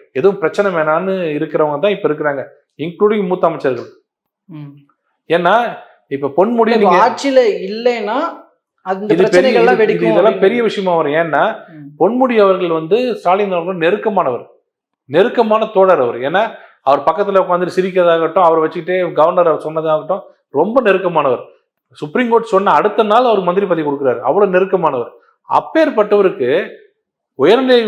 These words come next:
Speaker 1: உயர்கல்வித்துறை கொடுக்காததுக்கு ஆயிரம் காரணம், ஏதாவது எனக்கு தெரியல உள்ள என்ன காரணம்னு. அப்போ நீங்க வேற துறை கொடுத்துருக்கலாம்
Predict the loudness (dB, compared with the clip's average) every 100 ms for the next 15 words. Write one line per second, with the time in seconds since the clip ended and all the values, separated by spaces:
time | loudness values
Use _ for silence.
0 | 2 2 2 0 0 0 0 0 0 -2
1 | 0 0 0 0 2 2 2 2 0 2
2 | 0 0 -4 -2 -2 0 0 0 0 0
3 | 0 -2 -6 -16 -20 _ -20 -6 -2 0
4 | 2 4 2 0 -6 -6 0 2 4 2
5 | 0 0 -2 -4 -6 -10